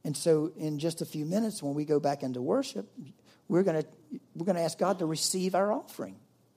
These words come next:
It's gonna be the offering of our hands in the air of praise to him.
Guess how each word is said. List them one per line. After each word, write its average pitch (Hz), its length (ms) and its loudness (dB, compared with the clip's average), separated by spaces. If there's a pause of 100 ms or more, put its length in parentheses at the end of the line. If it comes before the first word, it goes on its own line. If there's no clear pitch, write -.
(300)
It's 156 100 -4
gonna 180 200 4
be 170 160 2
the 156 180 0
offering 175 340 2
of 196 100 2
our 202 100 2
hands 214 460 -2
in 175 140 -8
the 147 180 -4
air 117 220 -4
of 139 180 -10
praise 214 440 -4
to 147 120 -6
him. 135 320 -10